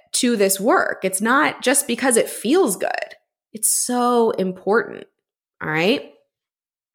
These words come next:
Which brings us to number four. And that is,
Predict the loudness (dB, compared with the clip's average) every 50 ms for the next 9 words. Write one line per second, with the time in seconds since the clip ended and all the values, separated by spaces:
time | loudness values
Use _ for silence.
0 | _ _ _ _ _ _ _ -20 -20 -20 -20 -20 -20 -18 _ -12 -6 -2 0 0
1 | 2 2 0 0 0 0 0 0 0 0 0 -2 -4 -4 -4 -2 0 2 2 2
2 | 2 0 -2 -6 -8 -18 -20 -20 -20 -20 -20 -20 -20 -14 _ -2 0 0 2 2
3 | 2 2 2 2 0 0 2 2 4 4 4 4 2 2 -2 -4